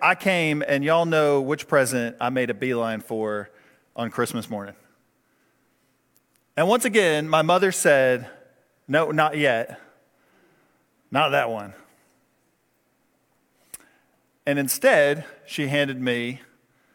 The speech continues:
an envelope that had just been sitting on the tree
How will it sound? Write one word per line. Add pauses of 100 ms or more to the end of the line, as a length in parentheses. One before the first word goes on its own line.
(440)
an
envelope (1200)
that
had
just
been
sitting
on
the
tree